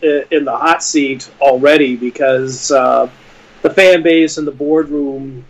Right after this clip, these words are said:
um, if there's too many more matches like that where they're just flat out outplayed by a team that they should, at least on paper,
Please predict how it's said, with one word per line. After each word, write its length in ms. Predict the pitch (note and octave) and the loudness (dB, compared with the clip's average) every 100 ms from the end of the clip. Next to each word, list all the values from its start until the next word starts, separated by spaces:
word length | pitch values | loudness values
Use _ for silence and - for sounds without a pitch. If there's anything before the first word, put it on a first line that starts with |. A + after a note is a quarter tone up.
| _ _ - | _ _ -4
um, 520 | C3+ C3+ B2+ B2 B2+ _ E3 | 0 0 -2 -8 -14 _ -10
if 140 | - | -2
there's 640 | D#3 D3 C#3+ C#3+ C3 - | 0 0 0 -2 -6 -14
too 200 | - F3+ | -4 0
many 180 | F3 E3 | 2 2
more 240 | D#3 C#3+ | 2 2
matches 500 | C#3 C#3+ D3 D3+ C3+ | 2 0 0 -2 -2
like 240 | C3+ C3+ C3 | 2 2 2
that 440 | C#3+ C#3+ D3+ D3 | 2 2 2 0
where 600 | C3+ C3 C3 B2+ B2+ C3 _ _ _ _ _ _ _ - | 0 0 0 0 0 -4 _ _ _ _ _ _ _ -4
they're 280 | D3+ D3 C3+ | 2 4 4
just 440 | C#3+ C#3 - - _ _ _ | 4 4 2 -6 _ _ _
flat 400 | - D3+ D#3 D3+ | -10 0 4 4
out 320 | D3 C#3+ C#3 - D#3 | 4 2 2 0 -2
outplayed 760 | C#3 C#3 - D3+ D#3 D3+ C#3+ | 0 -2 -2 2 4 4 2
by 680 | C3 C3+ C3 C3 C3 C3 C3 - | 2 2 2 0 0 -2 -6 -8
a 80 | C#3 | -12
team 360 | - E3+ D#3+ D3+ | 0 4 4 4
that 260 | C3+ - | 2 2
they 220 | D#3 C#3 C3+ | 2 2 2
should, 580 | - D3 C3+ C3 B2+ - _ _ _ - | 0 0 2 -2 -6 -14 _ _ _ -2
at 80 | E3 | 4
least 240 | F3 - | 4 4
on 220 | C#3+ B2 A#2+ | 2 0 -4
paper, 580 | F#3 F#3+ G3+ D3 C3 | 2 4 4 2 0